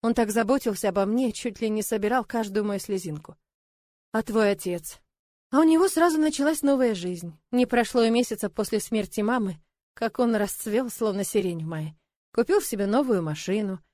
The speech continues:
начал строить загородный дом, в котором собирался жить со своей новой женщиной. Я взбесилась очень.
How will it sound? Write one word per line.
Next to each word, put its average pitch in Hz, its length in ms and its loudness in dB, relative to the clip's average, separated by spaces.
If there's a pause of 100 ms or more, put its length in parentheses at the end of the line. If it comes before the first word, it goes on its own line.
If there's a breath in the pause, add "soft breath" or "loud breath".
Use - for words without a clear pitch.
(160)
начал 254 320 0
строить 240 340 4
загородный 254 420 2
дом, 175 360 -4 (140)
в - 20 -20
котором 196 360 -2
собирался 180 520 -2
жить 220 200 -4
со 208 100 -8
своей 196 240 -2
новой 214 340 -2
женщиной. 160 640 -8 (460)
Я 247 160 4
взбесилась 226 580 -2
очень. - 320 -6